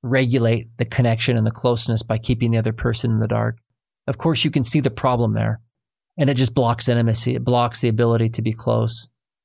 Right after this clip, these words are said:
not only because the information's not being shared, but because you know it's not being shared, and it affects the way that you receive love or your ability to receive love. That's a profound,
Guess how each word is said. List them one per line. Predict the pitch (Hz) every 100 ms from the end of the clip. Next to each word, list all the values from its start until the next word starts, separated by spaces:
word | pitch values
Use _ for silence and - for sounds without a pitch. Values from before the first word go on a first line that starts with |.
| _ 147
not | 147
only | 170 143
because | 123 135 117
the | 123
information's | 117 123 120 113 117 113
not | 117
being | 113 117
shared, | 113 123 117 110
but | -
because | 127 117 127 110
you | 123
know | 117 123
it's | 123 -
not | 110 110
being | 110 110
shared, | - 117 113 117
and | 123
it | 120
affects | 117 - 120 -
the | 127
way | 117 117
that | 113
you | 120 120
receive | 127 - 139 175 156
love | 113 110 110
or | 120
your | 120 127
ability | 117 123 123 113
to | 123
receive | 107 104 117 113
love. | 117 117 123 - _ _ _ _ -
That's | 143 170
a |
profound, | 165 135 117 - - - 165 170 131 107 113